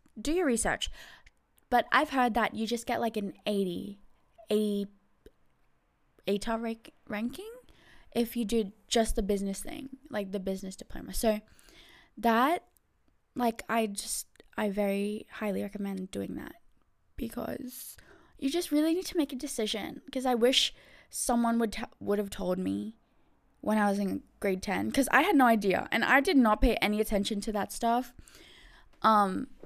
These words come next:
mostly 'cause I did not want to face the fact that I was going to senior year.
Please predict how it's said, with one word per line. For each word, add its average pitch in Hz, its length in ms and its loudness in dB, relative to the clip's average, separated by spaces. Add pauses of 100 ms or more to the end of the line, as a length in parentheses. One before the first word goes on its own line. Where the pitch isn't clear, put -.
(140)
mostly 220 300 -2
'cause 233 460 0 (720)
I 202 420 2
did 196 160 -2
not 190 180 -2
want - 160 0
to 226 80 -2
face - 360 -8
the 196 100 -8
fact 185 220 -6
that - 120 0
I - 60 2
was 180 140 2
going 170 240 -4
to - 100 -14
senior 175 300 -12
year. - 260 -14